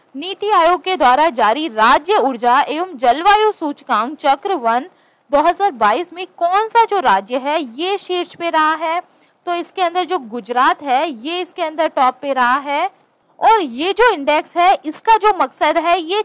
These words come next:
छह मानकों पर राज्यों और केंद्र शासित प्रदेशों को अंदर इसके अंदर ranking दी जाती है। जो छह मानक है इसकी हम बात करें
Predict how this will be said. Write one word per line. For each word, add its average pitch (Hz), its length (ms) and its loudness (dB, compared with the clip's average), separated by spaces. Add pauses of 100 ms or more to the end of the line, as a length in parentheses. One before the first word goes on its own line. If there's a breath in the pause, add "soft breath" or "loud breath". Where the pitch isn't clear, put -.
छह 330 280 0
मानकों 269 560 2
पर 302 300 2
राज्यों 233 440 0
और 359 220 4
केंद्र 427 480 -2
शासित 320 360 0
प्रदेशों 285 500 -2
को 370 100 0
अंदर 302 460 2 (320 soft breath)
इसके 294 240 -6
अंदर 320 260 2
ranking 233 460 -4
दी 311 160 -4
जाती 311 320 0
है। 320 200 2
जो 294 160 -2
छह 311 300 -2
मानक 262 460 -2
है 330 160 2
इसकी 269 340 -6
हम 381 140 2
बात 254 260 2
करें 262 380 -2